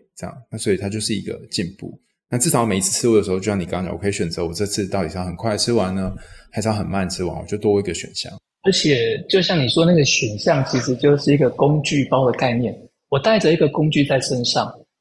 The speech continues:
Speaker 2: 那当我有余韵的时候，我就可以选择我要不要这么做。比如说我今天工作真的很忙，可是我都说这个练到后来吼，会有一个很特别的效应，就是虽然我的动作步调一样是快的，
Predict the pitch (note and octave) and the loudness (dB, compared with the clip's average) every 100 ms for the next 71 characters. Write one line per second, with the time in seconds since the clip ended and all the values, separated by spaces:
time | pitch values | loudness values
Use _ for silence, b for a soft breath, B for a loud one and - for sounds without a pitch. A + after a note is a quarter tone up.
0 | _ F3+ F3+ G3+ F3+ D3 A2 B2 E3+ C#3+ | _ -4 0 4 6 6 4 4 2 2
1 | B2 - D3+ A#2 A2+ B2+ - C3 - C3 | 0 2 2 2 0 -2 -2 -2 0 0
2 | G#2+ G#2+ G#2+ - A#2 C#3 B2+ A#2+ D3 A#2+ | -2 -4 -4 0 2 2 2 0 -2 -4
3 | - C3 - - _ _ _ _ _ - | -2 -2 -2 -6 _ _ _ _ _ 0
4 | F3 F3+ A3 D#3 D#3+ F3 D#3+ D#3+ D3+ D3 | 2 6 6 6 4 2 2 4 4 4
5 | D3 - A#2+ G#2 G2 G#2+ - _ _ _ | 2 0 -2 -4 -4 -6 -12 _ _ _
6 | _ - F3 B3 - E3+ F3+ F#3 F#3+ D#3 | _ 0 4 4 4 2 4 4 4 4
7 | F#3+ D#3 D#3+ C#3 E3+ B2 G#2 G#2+ G#2+ - | 4 4 4 4 2 2 2 -2 -2 4
8 | D#3+ D3+ D3 B2 - A2 - D3+ B2 A#2 | 4 4 2 0 -2 -2 0 0 0 -2
9 | - D3+ D3 C3+ C#3 C#3 C#3 A#2+ - G3 | 0 2 2 2 0 -2 -4 -6 -2 4
10 | G#3 E3+ D#3 A#2+ - A#2 - G3+ F3 C#3 | 6 4 4 0 0 -2 -2 0 0 2
11 | E3 C3 - E3 C3+ C#3 A#2+ B2 D3 B2+ | 2 2 2 0 2 0 0 0 -2 -2
12 | C#3 - D3+ G#2+ | -6 -4 -4 -4